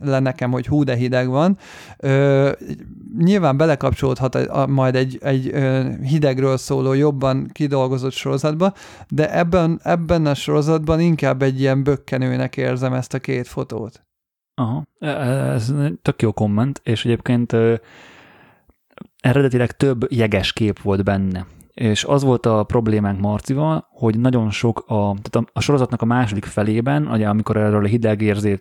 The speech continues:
Speaker 2: hide-, hidegérzésről, ö, van szó, és igazándiból itt azt próbáltam megfogni, amit mondjuk a Peti is csinál, ugye, a hideg fürdővel, hogy ugye az a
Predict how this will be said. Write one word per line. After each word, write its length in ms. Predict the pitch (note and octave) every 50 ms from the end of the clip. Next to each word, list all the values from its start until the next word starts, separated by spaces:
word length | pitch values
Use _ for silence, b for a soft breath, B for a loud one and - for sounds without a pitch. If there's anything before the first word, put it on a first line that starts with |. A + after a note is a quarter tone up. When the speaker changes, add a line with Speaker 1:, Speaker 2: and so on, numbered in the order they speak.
| - -
Speaker 2:
hide-, 240 | - G#2+ A2+ B2
hidegérzésről, 1040 | A2 A#2+ A#2+ A#2 G#2+ G#2+ G#2+ G#2 G#2 G2+ G#2+ G#2 G2 - - - A2 G#2+ G#2+ G#2 G2+ G2+ - - - B2
ö, 200 | A#2 G#2+ G2+ G2+
van 180 | G2+ G#2 G#2 G2
szó, 340 | F#2+ - - A#2 B2 C#3+ D#3 B B B B B B B B
és 160 | - A#2 -
igazándiból 400 | A#2+ A#2+ A2 A#2 A#2 A#2 A2+ A#2+
itt 100 | A#2 -
azt 180 | C#3 C#3 B2+ -
próbáltam 440 | - - A#2+ A2+ A2 G#2 - A2
megfogni, 600 | A2 G#2+ A2 G#2+ - - - A2+ G#2+ A2+ A2+ A#2 A#2+
amit 280 | A#2+ A#2 A2 G#2 -
mondjuk 220 | - A2+ A2 G#2+ A2
a 40 | -
Peti 240 | B2+ C3 B2+ A2+
is 100 | G#2 G2
csinál, 280 | - - G#2 G2+ G2 G2+
ugye, 160 | G#2 G#2 G#2+
a 40 | G#2
hideg 280 | G2 A2 G#2+ G2 F#2+ -
fürdővel, 760 | - - - G#2+ G#2 G2 G2+ F#2+ F2+ F2+ F2 F2 F#2+ A2+ A#2+
hogy 160 | - - G#2+
ugye 180 | G#2 G2+ A2 G#2+
az 200 | G#2+ G#2 G2+ B B B B B B B B B
a 260 | - A2 G#2+ G2+ G#2